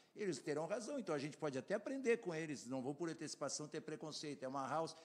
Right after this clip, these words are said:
tem que ver quem é que tá constituindo essa house. Não é uma house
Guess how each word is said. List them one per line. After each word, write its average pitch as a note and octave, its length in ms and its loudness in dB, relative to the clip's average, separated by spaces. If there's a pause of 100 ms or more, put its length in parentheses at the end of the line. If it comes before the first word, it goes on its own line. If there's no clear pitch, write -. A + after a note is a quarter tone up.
(180)
tem C#3 140 -2
que C3+ 120 -2
ver D3+ 140 2
quem A3 320 2
é A#3 80 4
que A3+ 80 -8
tá D#3 100 2
constituindo C3+ 540 0
essa A#2+ 220 0
house. A2+ 240 0
Não C3 160 -2
é F3+ 40 0
uma F3+ 220 2
house E3+ 300 2